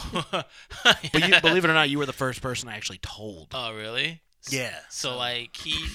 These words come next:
Speaker 1: he calls me and he's like, "Yo, what's up, man?" I'm like, "All right, what's up?" And he's like, "Oh, no, I'm just chilling, blah, blah, blah." You know, we shot the shit, whatever, talked about whatever. But then he's like, "Uh,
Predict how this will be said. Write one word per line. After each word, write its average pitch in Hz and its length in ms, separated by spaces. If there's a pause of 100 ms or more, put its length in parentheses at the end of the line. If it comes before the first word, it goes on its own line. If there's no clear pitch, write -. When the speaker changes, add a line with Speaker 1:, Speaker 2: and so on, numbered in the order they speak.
Speaker 1:
he 143 340
calls 123 400
me 110 280
and 107 100
he's 104 80
like, 98 120
"Yo, 101 140
what's 104 160
up, 98 120
man?" 95 200
I'm 95 100
like, 98 160
"All - 80
right, 135 180
what's 233 120
up?" 247 160 (800)
And 120 600
he's 120 120
like, 123 120
"Oh, 196 180
no, 196 120
I'm 185 80
just 170 180
chilling, 156 220
blah, 156 200
blah, 143 220
blah." 156 80
You 175 120
know, 92 100
we 104 160 (260)
shot - 280
the - 80
shit, - 260
whatever, 85 260
talked - 240
about 76 160
whatever. 85 320
But 98 160
then 107 120
he's 104 120
like, 98 180
"Uh, 110 320